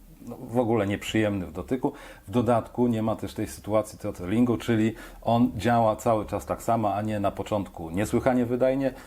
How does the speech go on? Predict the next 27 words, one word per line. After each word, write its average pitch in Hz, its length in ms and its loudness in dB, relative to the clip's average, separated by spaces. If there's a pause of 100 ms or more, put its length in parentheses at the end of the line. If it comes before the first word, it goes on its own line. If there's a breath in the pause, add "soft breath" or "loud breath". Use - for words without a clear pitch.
(140)
a 107 100 0
później 104 460 -2
już 95 320 -6 (400)
tak 95 180 0
jak 87 180 -2
średniak. 135 460 0 (240 loud breath)
W - 40 -8
Antutu 120 360 -2
Benchmark 95 500 -2
sześćset 98 360 -4
dziewięćdziesiąt 92 440 -6
dziewięć 87 280 -4
tysięcy - 380 -6
punktów, 135 440 -4
to 107 180 0
jest 87 180 -8
jakaś 92 280 -4
tam 78 120 -10
siedemnasta 85 600 -2
pozycja, 104 560 -2 (400 loud breath)
no 107 120 0
więc 101 400 -2 (140)
tutaj 101 300 -2
nie 98 100 -2
ma 92 120 0
żadnego 92 320 -2
problemu. 127 360 0